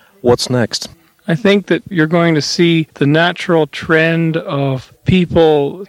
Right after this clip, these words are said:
Speaker 2: having control over their own time and lives by being able to work at home. This will only be accelerated tremendously by this. For the people who benefit from this,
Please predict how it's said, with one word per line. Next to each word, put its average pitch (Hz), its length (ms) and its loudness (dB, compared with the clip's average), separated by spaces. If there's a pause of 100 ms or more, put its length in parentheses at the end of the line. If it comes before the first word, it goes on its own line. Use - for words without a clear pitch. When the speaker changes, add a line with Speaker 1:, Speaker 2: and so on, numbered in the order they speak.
Speaker 2:
having 160 460 0
control 160 420 2
over 156 200 0
their 147 240 0
own 143 260 -2
time 151 460 -2
and 135 120 -2
lives 143 380 2
by 143 160 0
being 147 420 0
able 143 100 -2
to 139 100 -2 (120)
work 143 180 -2
at 131 80 -8
home. 175 460 0
This 135 140 -10
will 151 160 0
only 147 160 0
be 139 200 -2
accelerated 156 840 0
tremendously 143 600 -2
by 107 220 -8
this. - 420 -14 (160)
For - 140 -6
the 143 100 0
people 156 260 0
who 139 180 0
benefit 160 540 0
from 131 280 -2
this, 123 440 -2